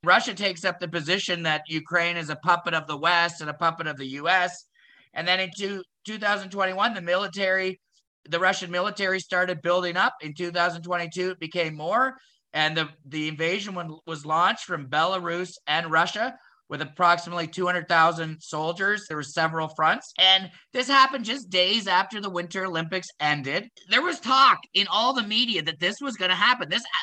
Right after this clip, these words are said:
this war, this invasion was advertised. I remember hearing about it. And yeah, as soon as the Olympics are over, Russia's gonna roll into Ukraine. At first, I thought, "Okay, is this gonna be another Crimea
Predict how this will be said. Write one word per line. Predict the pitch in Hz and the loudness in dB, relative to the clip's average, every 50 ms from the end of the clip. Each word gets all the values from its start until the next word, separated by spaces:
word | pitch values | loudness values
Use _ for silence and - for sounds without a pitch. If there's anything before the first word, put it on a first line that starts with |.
| 180 | 2
this | 233 285 - - | 2 2 2 0
war, | 233 190 196 220 226 240 262 269 277 208 | -6 -8 -6 -4 -2 0 0 0 0 0
this | 226 233 233 226 | -2 -4 -4 -6
invasion | 269 302 262 185 190 175 170 175 175 180 202 208 226 - - - _ _ _ | -6 -6 -6 -2 0 2 2 2 0 -2 -6 -6 -8 -10 -14 -20 _ _ _
was | - 185 185 156 - | -4 -4 -4 -2 0
advertised. | 160 170 190 233 311 285 220 - 151 160 139 131 127 127 127 123 120 - - | 4 6 6 6 4 0 -6 -2 0 2 2 4 2 2 0 -4 -8 -2 0
I | 160 180 | 0 0
remember | 190 196 196 220 240 262 254 233 | 0 0 -2 -2 -2 -2 -2 -4
hearing | 208 240 254 330 330 269 | -4 -2 -4 -2 -2 -4
about | 175 139 139 131 123 | -4 0 0 0 0
it. | 117 107 113 _ _ _ _ _ _ | -2 -4 -8 _ _ _ _ _ _
And | - 160 165 170 | 2 2 4 6
yeah, | 185 220 254 247 151 110 - - | 4 4 6 4 2 0 -2 -6
as | 143 139 143 | -10 -8 -4
soon | 156 170 175 | -2 0 0
as | 185 185 | 0 0
the | 170 196 190 190 | 0 0 0 0
Olympics | 190 208 208 208 214 - - 175 | 0 -2 -4 -4 -8 -10 -6 -4
are | 160 156 | -2 -2
over, | 143 151 180 196 175 | 0 0 -2 -2 -2
Russia's | 127 120 135 147 165 180 170 170 | -2 -2 -2 -2 -2 -6 -6 -4
gonna | 180 185 185 175 | -2 -2 0 0
roll | 170 175 180 180 185 | 2 2 2 2 2
into | 190 190 185 190 | 0 0 0 0
Ukraine. | 196 190 196 202 - - 226 247 240 175 123 107 - _ | 0 0 -2 -4 -4 0 2 4 4 4 2 -2 -4 _
At | - 196 202 - - - | 2 2 2 0 -4 -4
first, | - 214 254 - 403 349 - - - - - _ _ _ _ _ _ _ | 0 2 2 2 2 -2 -6 -10 -16 -20 -20 _ _ _ _ _ _ _
I | 117 147 180 185 | 0 0 2 0
thought, | 170 - 214 196 185 185 | 2 4 8 8 8 8
"Okay, | 190 208 202 - 208 190 170 | 8 4 2 2 2 2 2
is | 165 | 2
this | 170 202 202 | -2 -6 -6
gonna | - 233 226 | -4 -4 -2
be | 220 226 220 | 0 2 2
another | 202 196 196 202 196 190 - - - _ _ | 4 4 4 4 2 -2 -4 -12 -20 _ _
Crimea | - - 190 170 170 175 180 190 196 214 214 | -6 -6 -4 -4 -4 -2 2 4 4 2 2